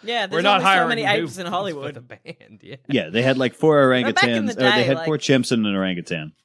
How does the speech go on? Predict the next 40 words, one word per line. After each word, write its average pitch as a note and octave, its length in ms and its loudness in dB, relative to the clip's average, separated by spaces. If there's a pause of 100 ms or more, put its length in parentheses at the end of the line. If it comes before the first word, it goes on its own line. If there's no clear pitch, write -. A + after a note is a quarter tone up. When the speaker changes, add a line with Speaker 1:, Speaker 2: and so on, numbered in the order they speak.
(140)
Speaker 2:
Okay. A2+ 380 -14 (340)
Speaker 1:
Yeah, F3+ 180 -6
I D3+ 40 -4
was A3+ 80 -4
about C4+ 140 -2
to - 40 -16
say, C4+ 100 -4
back E4 240 -2
in D4+ 60 -4
the B3+ 60 -6
day, A#3+ 100 4
it A3+ 60 0
was A#3 140 -4
not G4+ 140 -4
hard A3+ 300 2
to F#3+ 60 -6
get D#3+ 120 0
an D3 120 -6
ape C#3 160 -6
in D3 60 -10
Hollywood. E3+ 500 0
Speaker 2:
Yeah, F3+ 300 -2
that's G3+ 220 -8
true. D#3+ 220 -6
Like, C3+ 300 -4
Speaker 1:
Like, B3 140 4
and C#4+ 140 4
if E4+ 100 -2
that D#4+ 160 6
ape D#4 240 2
died, A3+ 480 2 (100)
you G#3+ 160 -10
just A3+ 160 -14
get A3+ 160 -4
a F#3 60 -8
new G3 220 -2
ape. F#3 360 -2
Speaker 2:
because G3 280 -6
I A#3 80 2
think C4 180 -4